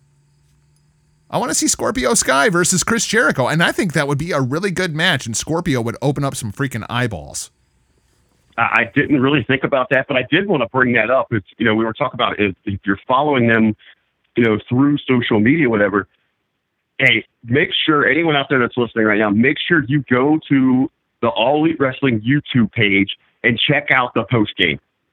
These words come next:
Speaker 2: Absolutely incredible stuff in there. And Jericho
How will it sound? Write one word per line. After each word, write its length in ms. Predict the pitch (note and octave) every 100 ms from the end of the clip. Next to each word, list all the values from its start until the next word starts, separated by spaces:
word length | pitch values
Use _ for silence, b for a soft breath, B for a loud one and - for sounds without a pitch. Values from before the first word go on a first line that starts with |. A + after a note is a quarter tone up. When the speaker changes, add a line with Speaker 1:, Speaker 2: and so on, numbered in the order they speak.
| _ _ _ _ _ _ _ _
Speaker 2:
Absolutely 580 | D3+ C#3 - D#3+ C#3 C3+
incredible 420 | A2+ C#3+ C3+ A2
stuff 260 | - B2+ B2
in 60 | A#2+
there. 120 | A#2
And 180 | A#2+ A2+
Jericho 840 | B2+ C3 C#3 C#3 C#3+ C3+ C3 B2